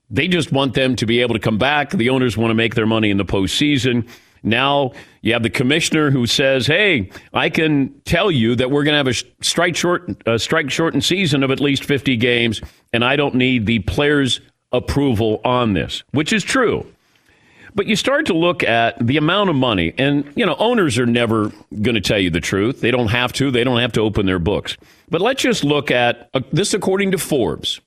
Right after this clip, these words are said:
So I'm just going by the numbers here. Major League Baseball brought in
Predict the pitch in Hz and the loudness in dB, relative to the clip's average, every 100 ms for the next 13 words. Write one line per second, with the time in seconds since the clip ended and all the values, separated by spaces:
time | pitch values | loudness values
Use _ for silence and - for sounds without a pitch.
0 | _ _ - 135 165 202 196 208 196 202 | _ _ -4 0 0 0 0 0 0 2
1 | 202 143 107 101 - 87 90 - _ _ | 2 2 2 0 0 0 -2 -6 _ _
2 | _ - _ _ _ 147 226 254 220 175 | _ -20 _ _ _ -2 0 0 0 0
3 | 151 - 139 135 107 139 135 131 117 110 | 0 0 -2 0 0 0 2 2 2 0
4 | 120 | -2